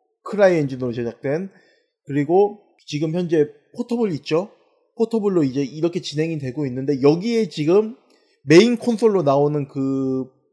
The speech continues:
모넌 월드를 지금 추가를 한 거예요. 근데 시리즈 팬으로서 생각을 했을 때는 사실 그 모넌, 어, 프론티어를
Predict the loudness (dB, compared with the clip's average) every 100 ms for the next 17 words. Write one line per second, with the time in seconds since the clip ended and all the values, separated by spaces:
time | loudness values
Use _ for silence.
0 | _ _ 0 2 4 4 4 6 4 4
1 | -6 -6 -4 -2 0 -2 -4 -4 -4 -4
2 | -6 -8 -12 -18 _ _ _ -2 2 2
3 | 0 -10 _ _ -14 0 4 4 0 -6
4 | -4 -2 -4 -6 -6 -4 -4 -4 -8 -12
5 | -14 -12 -8 -8 -6 -8 -12 -18 _ _
6 | _ -12 -10 -8 -8 -6 -4 -4 -6 -12
7 | _ _ _ _ _ -6 0 4 6 4
8 | 0 -10 _ _ _ _ _ _ _ -10
9 | -6 -4 -4 0 4 4 6 4 2 0
10 | -4